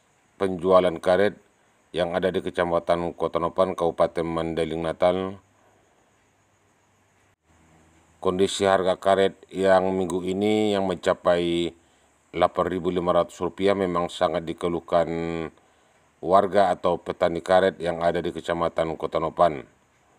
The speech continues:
Dan kondisi ini juga sangat berpengaruh kepada jumlah karet per minggunya yang dijual petani karet atau warga masyarakat Kota Nopan.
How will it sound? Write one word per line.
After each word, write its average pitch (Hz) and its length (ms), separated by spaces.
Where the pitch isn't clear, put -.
Dan 110 400
kondisi 110 400
ini 90 80
juga 95 320
sangat 95 240
berpengaruh 92 800
kepada 87 880
jumlah 98 640
karet 98 400
per 101 180
minggunya 98 720
yang 95 240
dijual 101 800
petani 90 400
karet 104 320
atau 92 240
warga 87 160
masyarakat 85 640
Kota 87 240
Nopan. 78 400